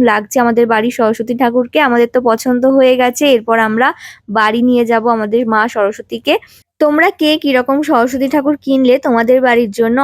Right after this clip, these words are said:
অবশ্যই কমেন্ট করে জানিও। সাথে কবে পুজো করছো সেটাও কিন্তু জানিও, রবিবার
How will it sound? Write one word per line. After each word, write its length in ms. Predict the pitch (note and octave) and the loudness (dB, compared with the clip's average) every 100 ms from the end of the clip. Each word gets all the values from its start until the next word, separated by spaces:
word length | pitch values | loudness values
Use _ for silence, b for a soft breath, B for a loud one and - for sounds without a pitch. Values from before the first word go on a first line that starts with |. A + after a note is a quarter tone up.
| B3+ | 0
অবশ্যই 400 | G#3+ B3 D4 D4+ | 0 -2 -4 -2
কমেন্ট 360 | C4 A#3 A#3 | 0 0 -2
করে 200 | - B3 A#3+ | 0 2 2
জানিও। 440 | A3 G#3 G#3+ A#3+ F4 | 0 -2 0 -2 -2
সাথে 320 | C#4 A3+ C#4 - | -4 -4 -4 -2
কবে 280 | A#3+ A3+ C4+ | -2 0 -2
পুজো 300 | B3 A#3 C4 | -2 0 0
করছো 380 | C4+ C#4 - C#4+ - B B B | 0 -2 0 -2 -2 B B B
সেটাও 320 | C#4 B3+ D4 | -2 0 0
কিন্তু 280 | D#4+ C#4+ D#4 | 0 0 0
জানিও, 400 | B3+ G#3+ G3 G3 | 0 0 2 0
রবিবার 440 | G3 G#3 A3+ B3 | 2 0 0 0